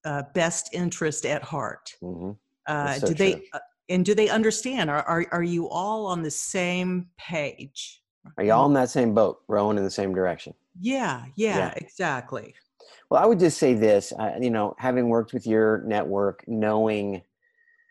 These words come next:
Speaker 2: knowing some of your agencies personally, uh, I, it's, it's those, you're the, you, you know,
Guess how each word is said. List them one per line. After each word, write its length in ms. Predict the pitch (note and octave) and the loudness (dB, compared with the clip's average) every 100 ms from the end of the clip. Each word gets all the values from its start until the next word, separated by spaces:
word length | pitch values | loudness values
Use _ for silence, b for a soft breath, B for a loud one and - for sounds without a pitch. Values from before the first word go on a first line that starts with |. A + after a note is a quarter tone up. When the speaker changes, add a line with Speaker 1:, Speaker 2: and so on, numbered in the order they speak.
| b - | b -2
Speaker 2:
knowing 260 | C3 B2+ A2+ | 4 4 2
some 280 | - A2+ | 0 0
of 80 | G2+ | 2
your 160 | G#2 G2 | 2 2
agencies 760 | G#2 G2 G2+ - G2+ F#2+ E2+ - | 2 0 -4 -2 -2 -2 -6 -8
personally, 840 | A2 G#2+ - G#2 G2+ F#2+ F#2+ F#2 - - | -4 -4 -2 -4 -2 -2 -4 -6 -6 -4
uh, 220 | F#2 F2 - | -4 -4 -8
I, 120 | - - - _ - | -12 -14 -20 _ -8
it's, 460 | A2 C3+ - - - | -4 -4 -6 -16 -10
it's 280 | C3 - - | -8 -8 -10
those, 440 | A#2 A#2+ B2 C3+ - | 0 4 6 4 0
you're 360 | A#2 B2+ C3 | -4 0 2
the, 120 | D3 | 2
you, 380 | C3 C#3+ D3+ C3 | 2 4 4 2
you 120 | - A2 | -2 -2
know, 200 | G#2 | -2